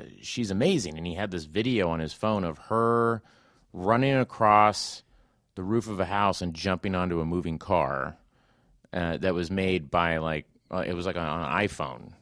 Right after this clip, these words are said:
you know, it wasn't, like, in a movie. And then she's in a commercial where she's a little girl, um,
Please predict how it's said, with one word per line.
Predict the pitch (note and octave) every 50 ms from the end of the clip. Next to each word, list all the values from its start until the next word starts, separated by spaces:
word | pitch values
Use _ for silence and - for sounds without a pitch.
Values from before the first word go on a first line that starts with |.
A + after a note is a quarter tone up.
| _ _ - -
you | E2 E2
know, | D#2 D2+
it | D2+
wasn't, | D2 E2+ E2 E2 E2
like, | D#2 D2+
in | D#2+ D#2+
a | D2+
movie. | D2+ E2+ F2 E2 E2+
And | - F2+ G2
then | G#2 G#2
she's | G2+ - - G#2+ F2+
in | A#2 A#2+
a | A2 G2
commercial | - - G2 F#2 F#2 F#2+ G2+ F#2+ - - F#2+
where | F2 E2+ E2+
she's | - - F2+ D#2
a | E2+ E2
little | D2 E2 E2+ E2 D#2
girl, | C#2 E2+ E2+ E2 E2 D#2+ D#2 D2+ D2+ D2 C#2+ _ _ _ _ _ _ _ _ _ _ _ - -
um, | E2+ D#2+ D#2 D#2 D#2 D#2 D#2 D#2 D#2 D2+ D2+ D2 C#2+